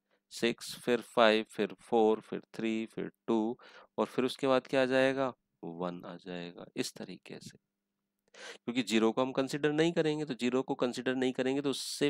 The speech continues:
पहले वन तक जाएंगे, यहाँ तक। तो इसका आउटपुट क्या आने वाला है भाई, कि सबसे पहले हमें नंबर मिलेगा टेन। इस रेंज फंक्शन की जगह पर क्या लिस्ट रखी जाएगी, अब ये वाली लिस्ट रखी जाएगी।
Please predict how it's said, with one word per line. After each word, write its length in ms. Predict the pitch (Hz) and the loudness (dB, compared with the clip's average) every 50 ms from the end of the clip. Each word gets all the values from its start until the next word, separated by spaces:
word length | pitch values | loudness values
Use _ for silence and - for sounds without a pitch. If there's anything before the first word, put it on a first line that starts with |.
| - - | 0 2
पहले 260 | 123 113 110 143 160 143 107 | 0 2 4 2 2 2 2
वन 180 | 113 113 107 101 | 2 0 0 2
तक 160 | - 117 98 | 0 -2 -2
जाएंगे, 340 | 92 85 85 85 87 90 98 | -2 -6 -8 -10 -10 -8 -8
यहाँ 240 | 113 117 110 - - _ - | -8 -8 -10 -12 -18 _ -18
तक। 100 | - - _ _ _ _ _ _ _ - - - - - | -20 -20 _ _ _ _ _ _ _ -16 -16 -16 -14 -2
तो 80 | - 147 | 0 0
इसका 220 | 143 - - 147 | 0 4 6 6
आउटपुट 340 | 131 131 131 - - 156 - | 6 6 4 2 -2 -4 -4
क्या 180 | - - 160 160 | 0 2 2 4
आने 180 | 170 170 156 | 4 4 4
वाला 220 | 127 113 98 92 90 | 4 4 4 2 2
है 80 | 85 80 | 0 -2
भाई, 240 | 87 87 87 95 - _ - - - _ - | -6 -8 -10 -10 -12 _ -18 -20 -20 _ -4
कि 80 | 127 | -4
सबसे 300 | - - 131 - - 143 | -2 -2 -4 -2 -2 0
पहले 180 | 131 143 143 139 | 2 4 4 6
हमें 180 | 139 139 143 139 | 6 6 4 4
नंबर 300 | 139 131 131 131 131 135 | 4 2 2 4 2 2
मिलेगा 340 | 131 131 135 135 135 135 135 | 2 2 2 2 4 2 2
टेन। 360 | - - 143 143 143 165 185 _ - - - - _ - | 2 2 2 2 2 2 -2 _ -18 -20 -20 -20 _ 0
इस 180 | 143 151 - - | 0 0 4 4
रेंज 400 | 127 107 110 113 127 147 165 165 | 2 4 4 4 4 4 2 0
फंक्शन 440 | 156 - 127 117 113 - - 123 127 | 0 0 0 0 0 -2 -2 -4 -4
की 160 | 123 - 117 | -2 -4 -4
जगह 280 | 101 104 101 101 101 98 | -2 -2 0 0 0 -2
पर 240 | - - 127 131 139 | 2 2 0 0 0
क्या 240 | _ - 131 117 117 | _ 4 4 6 6
लिस्ट 280 | 120 123 - - - | 6 2 0 0 -4
रखी 240 | 127 - - - 127 | -4 -4 -4 -4 0
जाएगी, 360 | 127 123 123 127 123 135 147 | 2 4 4 4 2 2 4
अब 140 | 160 175 165 139 | 4 4 4 0
ये 180 | 113 113 131 | 0 2 4
वाली 240 | 131 135 131 135 131 127 | 4 4 4 4 4 4
लिस्ट 340 | 123 139 151 - - - | 4 2 2 2 -2 -2
रखी 320 | 113 95 - _ - 92 87 | -4 -4 -4 _ -12 -12 -8
जाएगी। 420 | 90 87 85 85 85 82 85 85 | -6 -6 -6 -6 -8 -10 -12 -16